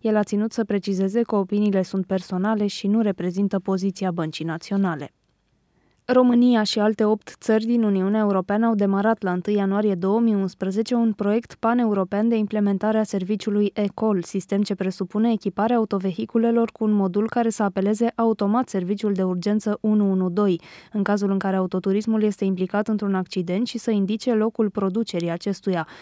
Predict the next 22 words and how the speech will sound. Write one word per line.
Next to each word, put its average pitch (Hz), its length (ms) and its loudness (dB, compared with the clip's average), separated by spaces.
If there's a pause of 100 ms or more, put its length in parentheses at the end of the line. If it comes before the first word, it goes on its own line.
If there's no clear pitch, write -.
(140)
a 214 100 -4
precizat 208 520 -2
pentru 202 260 -2
hotnews 214 480 0
punct 196 240 -4
ro 208 180 0
Adrian 196 440 -2
Fulea, 220 360 -2
purtătorul 190 500 -4
de 190 100 -2
cuvânt 196 360 -2
al 185 200 -4
S - 100 -12 (140)
T 208 140 -2
S, - 100 -10 (180)
administratorul 202 800 -2
serviciului 202 720 -2
unu 214 280 2
unu 185 180 0
doi 175 200 -2
în 165 100 -2
România. 180 580 0